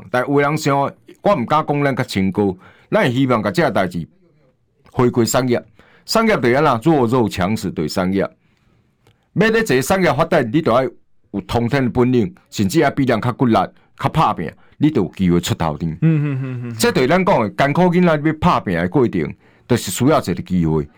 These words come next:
Speaker 1: 迄个机会，请你公平互我安尼。阮争取的是要一个公平的机会，毋是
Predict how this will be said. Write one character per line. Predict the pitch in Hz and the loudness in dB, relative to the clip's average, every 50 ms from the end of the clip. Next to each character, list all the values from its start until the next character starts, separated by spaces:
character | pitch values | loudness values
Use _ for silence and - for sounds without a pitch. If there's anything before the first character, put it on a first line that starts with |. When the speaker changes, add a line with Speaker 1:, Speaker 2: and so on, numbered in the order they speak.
| _ _ _ | _ _ _
Speaker 1:
迄 | - 180 | -2 0
个 | 190 175 | 0 0
机 | 180 139 139 127 | 0 2 2 2
会， | 131 127 | 4 2
请 | 120 - 135 135 | 2 0 0 -2
你 | 131 135 | -2 -2
公 | - - 104 98 92 | -2 -2 -2 0 0
平 | 90 85 71 71 78 | -2 -2 -2 -2 -4
互 | 80 76 82 | -4 -2 0
我 | 80 76 73 | 0 0 0
安 | 82 85 | 0 -2
尼。 | 85 80 78 - _ _ _ _ _ _ _ - | -4 -4 -6 -10 _ _ _ _ _ _ _ -2
阮 | - 165 180 180 180 - | 0 2 2 0 -2 -4
争 | - - 156 131 131 127 | -2 0 0 0 0 0
取 | - 180 | 2 2
的 | 160 117 | 2 2
是 | 92 - 90 | 0 0 0
要 | 92 123 127 | 0 2 2
一 | 117 | 0
个 | - 90 80 | 0 -4 -6
公 | 73 - 90 90 87 87 | -4 -2 -2 0 0 0
平 | 78 71 | -2 -2
的 | 69 76 | -4 -4
机 | 78 - 82 80 78 | -6 -6 -4 -4 -4
会， | 78 78 80 - - | -4 -4 -6 -4 -2
毋 | 127 117 | -2 -2
是 | 90 107 104 92 | 0 0 -2 -4